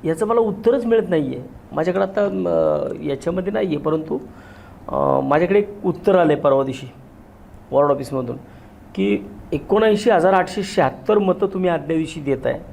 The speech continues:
आणि अठ्ठ्याहत्तर हजार सहाशे एकवीस मतं तुम्ही मोजताय. हा जो एक हजार एकशे आठ मतांचा डिफरन्स आहे, हा नक्की काय बोलतो? हा कुठं गेला? एक हजार एकशे आठ मतं गेली कुठं? कारण एक हजार एकशे आठ मतं ही मोजलीच गेली नाहीत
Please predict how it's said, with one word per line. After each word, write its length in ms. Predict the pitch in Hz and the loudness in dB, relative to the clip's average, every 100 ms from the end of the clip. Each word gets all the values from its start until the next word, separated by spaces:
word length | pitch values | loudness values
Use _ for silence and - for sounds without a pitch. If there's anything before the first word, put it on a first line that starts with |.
| - - - - - - - | -20 -20 -20 -20 -20 -14 -2
आणि 160 | 170 185 | 2 2
अठ्ठ्याहत्तर 500 | 180 208 208 208 220 | 2 2 2 4 4
हजार 200 | 202 214 | 4 2
सहाशे 440 | 214 185 160 202 | 2 2 2 2
एकवीस 360 | 190 190 202 196 | 2 0 -6 -4
मतं 280 | 202 202 | -4 -4
तुम्ही 160 | 226 226 | -6 -2
मोजताय. 560 | 214 202 202 151 - - - - - - - - | 2 0 0 -2 -2 -8 -20 -20 -20 -20 -20 -16
हा 200 | - 180 | 0 2
जो 160 | 208 247 | 4 2
एक 260 | - 220 185 | 4 2 2
हजार 200 | 180 220 | 4 2
एकशे 260 | 208 214 | 2 2
आठ 120 | 202 | 0
मतांचा 400 | 190 196 196 190 | 0 -2 -2 -2
डिफरन्स 520 | 208 180 160 190 190 170 | 0 0 2 0 0 -2
आहे, 120 | 151 | -2
हा 0 | |
नक्की 320 | 180 175 175 | -2 -4 -6
काय 200 | - 165 | 0 0
बोलतो? 360 | 143 127 123 - | 0 -6 -8 -8
हा 100 | 147 | -6
कुठं 260 | 156 196 190 | -4 -2 2
गेला? 200 | 147 117 - - - - - - | 0 -2 -10 -20 -20 -20 -18 -8
एक 140 | 180 | 0
हजार 160 | 190 208 | 2 2
एकशे 200 | 208 202 | 2 -2
आठ 100 | 202 | -2
मतं 260 | 202 208 202 | -2 -4 -2
गेली 180 | 226 233 | -4 -6
कुठं? 320 | 185 85 85 - - - - - - - - | -4 -2 -2 -8 -20 -20 -20 -20 -20 -10 0
कारण 200 | 185 208 | 0 2
एक 200 | 214 202 | 2 4
हजार 180 | 202 214 | 4 4
एकशे 220 | 202 202 | 2 0
आठ 180 | 196 185 | -2 -4
मतं 220 | 196 190 | -2 0
ही 120 | 190 | 0
मोजलीच 600 | 190 170 165 151 240 202 | 0 0 0 0 -2 0
गेली 200 | 175 156 | 0 2
नाहीत 200 | 143 | 0